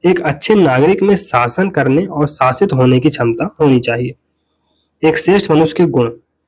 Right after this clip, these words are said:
अरस्तु के अनुसार श्रेष्ठ मनुष्य के गुण संयम, साहस और न्याय आदि होते हैं। एक श्रेष्ठ मनुष्य में शासक और नागरिक दोनों का गुण होना चाहिए।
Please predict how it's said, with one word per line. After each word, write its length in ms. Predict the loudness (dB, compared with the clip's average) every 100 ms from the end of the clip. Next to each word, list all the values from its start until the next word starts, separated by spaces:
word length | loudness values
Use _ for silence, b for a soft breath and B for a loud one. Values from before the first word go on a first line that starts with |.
| _ _ _ -4
अरस्तु 340 | -2 -2 0 2
के 80 |
अनुसार 500 | 2 0 -2 -4 -4 -8
श्रेष्ठ 480 | -4 0 0 0 0
मनुष्य 340 | 2 2 0
के 80 | -2
गुण 260 | 0 0 -2 -10 _ -12
संयम, 520 | -4 2 2 2 -2
साहस 500 | -4 -2 -2 -2 0
और 120 | 0 2
न्याय 340 | 2 2 2
आदि 200 | 0 0
होते 280 | 0 -4 -8
हैं। 100 | -16 _ _ _ _ _ _ _ _ _ -4
एक 140 | -2
श्रेष्ठ 380 | 0 0 0 2
मनुष्य 300 | 2 2 4
में 100 | 2
शासक 680 | 2 -2 -2 -2 -2 -4 -8 _ -2
और 140 | 0
नागरिक 420 | 2 2 2 0 -2
दोनों 280 | 0 2 2
का 120 | 0
गुण 200 | 0 -2
होना 260 | -2 -2 -4
चाहिए। 360 | -4 -4 -4